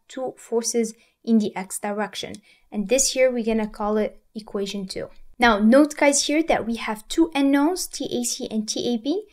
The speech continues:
but we have two equations, which means we can easily solve for these unknowns. And the way we're going to do it is using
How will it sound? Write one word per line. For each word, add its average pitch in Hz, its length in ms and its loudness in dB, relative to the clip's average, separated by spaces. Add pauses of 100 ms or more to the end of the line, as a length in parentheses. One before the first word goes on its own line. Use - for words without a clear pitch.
(240)
but 247 120 4
we 277 100 -4
have 285 260 -6
two 302 180 -2
equations, 285 720 -6
which 220 180 -8
means 247 260 -2
we 240 100 -8
can 220 280 -6
easily 269 360 -6
solve 226 400 -4 (180)
for 226 160 -2
these 214 320 -4
unknowns. 196 480 -8 (320)
And 226 360 4
the 214 140 0
way 277 160 6
we're 320 140 6
going 311 220 2
to - 100 -8
do 302 180 0
it 427 160 4 (100)
is 294 380 0
using 277 480 0